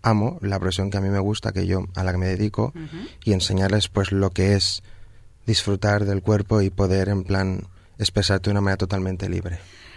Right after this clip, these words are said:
Speaker 2: A més, clar, a través de la dansa, que és alliberadora, no? I també
Speaker 1: Sí.
Speaker 2: suposo que és prendre consciència del nostre propi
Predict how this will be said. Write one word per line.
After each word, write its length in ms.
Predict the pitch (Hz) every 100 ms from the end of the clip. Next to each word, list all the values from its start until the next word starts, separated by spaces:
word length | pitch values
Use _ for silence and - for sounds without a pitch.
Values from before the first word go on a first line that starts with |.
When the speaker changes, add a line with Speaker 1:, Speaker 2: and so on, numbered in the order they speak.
| -
Speaker 2:
A 80 | 143
més, 280 | 151 139 -
clar, 340 | - 151 147 135
a 20 |
través 280 | 139 135 139
de 80 | 151 147
la 180 | 143 127
dansa, 560 | 131 139 143 - 131 131
que 180 | - 135 127
és 120 | 143
alliberadora, 720 | 143 143 135 127 127 180 160 131
no? 280 | 139 165 175
I 40 |
també 360 | 165 160 160 196
Speaker 1:
Sí. 160 | -
Speaker 2:
suposo 340 | - 180 170 202
que 100 | 185
és 100 | 160
prendre 300 | 160 165 202
consciència 680 | 165 147 - 160 220 - 151
del 140 | 135 131
nostre 320 | 143 - 160 156
propi 380 | - 147 139 131